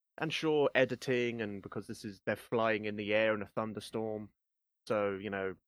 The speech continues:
effect might be a bit difficult, but there's no fucking impact whatsoever. You're seeing two fucking twats flying <laughs> around,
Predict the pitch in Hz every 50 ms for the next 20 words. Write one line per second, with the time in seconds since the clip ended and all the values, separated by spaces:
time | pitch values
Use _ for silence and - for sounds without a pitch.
0 | _ _ - 113 - - 123 110 107 - _ - - - - 107 107 107 107 104
1 | - 107 - - 95 - - - - - 104 90 - _ 113 107 107 - - _
2 | - - - _ _ _ _ _ _ _ _ _ _ _ _ _ _ _ _ _
3 | _ _ _ _ _ _ _ _ _ _ _ _ 180 180 160 - - _ _ _
4 | - 170 180 175 180 180 190 196 190 190 185 160 143 - - - - _ _ 170
5 | 180 180 160 - - 147 123 123 120 - _ _ _ _ - 143 147 151 151 -
6 | 131 135 120 - - _ 123 123 - - 120 127 143 131 117 113 104 139 147 -
7 | - - 202 196 185 165 156 - - - 185 185 180 165 151 - - 147 139 -
8 | 151 131 131 123 117 107 _ _ _ _ _ _ _ _ _ _ _ _ _ -
9 | 165 139 131 - - - - - - - - 135 135 139 139 151 143 - 151 127
10 | 143 - 160 156 156